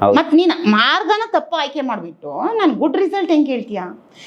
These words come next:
Speaker 2: ಇಲ್ಲಿ ಬಂದು ರೇಖಿನಲ್ಲಿ ನಿನ್ನ ಅನಾಥ ಚಕ್ರ ಯಾವಾಗ ಅದ್ಭುತವಾಗಿರುತ್ತೆ, ಸದೃಢವಾಗಿರುತ್ತೆ,
Speaker 1: ಹ್ಮ್.
Speaker 2: ಯಾವುದೇ ಆತಂಕಗಳಿಗೆ ಒಳಗಾಗಲ್ಲ,
Speaker 1: ಹೌದು.
Speaker 2: ಯಾವುದೇ ದುಃಖಕ್ಕೆ ಒಳಗಾಗಲ್ಲ. So ಯಾವುದೇ ಆತಂಕ ದುಃಖಗಳಿಗೆ ನೀನ್ ಒಳಗಾಗಲ್ಲ ಅಂದಾಗ ನಿನ್ನ ಹೃದಯದ ಮೇಲೆ ಒತ್ತಡನೇ ಬೀರಲ್ಲ.
Speaker 1: ಹ್ಮ್, ಹ್ಮ್.
Speaker 2: ಯಾವಾಗ್ಲೂ ಪ್ರಶಾಂತವಾಗಿರ್ತೀಯ,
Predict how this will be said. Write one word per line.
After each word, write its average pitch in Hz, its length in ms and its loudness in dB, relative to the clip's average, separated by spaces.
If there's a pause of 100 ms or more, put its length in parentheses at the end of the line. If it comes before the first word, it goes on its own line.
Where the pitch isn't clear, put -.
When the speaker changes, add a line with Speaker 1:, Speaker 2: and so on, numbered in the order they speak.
(100)
Speaker 2:
ಇಲ್ಲಿ 320 280 4
ಬಂದು 240 440 -2
ರೇಖಿನಲ್ಲಿ 269 540 0
ನಿನ್ನ 262 240 2
ಅನಾಥ 247 420 -2
ಚಕ್ರ 254 300 -4 (120)
ಯಾವಾಗ 214 540 -2
ಅದ್ಭುತವಾಗಿರುತ್ತೆ, 208 840 -2
ಸದೃಢವಾಗಿರುತ್ತೆ, 196 840 -2
Speaker 1:
ಹ್ಮ್. - 460 -8
Speaker 2:
ಯಾವುದೇ 220 400 4
ಆತಂಕಗಳಿಗೆ 233 720 0
ಒಳಗಾಗಲ್ಲ, 175 580 -2 (720)
Speaker 1:
ಹೌದು. 85 160 2
Speaker 2:
ಯಾವುದೇ 254 300 0
ದುಃಖಕ್ಕೆ 294 420 -6
ಒಳಗಾಗಲ್ಲ. 196 500 -2 (440)
So 339 80 6
ಯಾವುದೇ 254 440 2
ಆತಂಕ 294 440 -2 (100)
ದುಃಖಗಳಿಗೆ 277 420 -2
ನೀನ್ 262 220 0
ಒಳಗಾಗಲ್ಲ 262 520 -2
ಅಂದಾಗ 233 280 -4
ನಿನ್ನ 254 280 0
ಹೃದಯದ 254 240 -2
ಮೇಲೆ 285 160 0
ಒತ್ತಡನೇ 269 460 -2
ಬೀರಲ್ಲ. 185 320 -6
Speaker 1:
ಹ್ಮ್, 101 460 -4
ಹ್ಮ್. 87 220 0
Speaker 2:
ಯಾವಾಗ್ಲೂ 381 300 2
ಪ್ರಶಾಂತವಾಗಿರ್ತೀಯ, 247 880 -6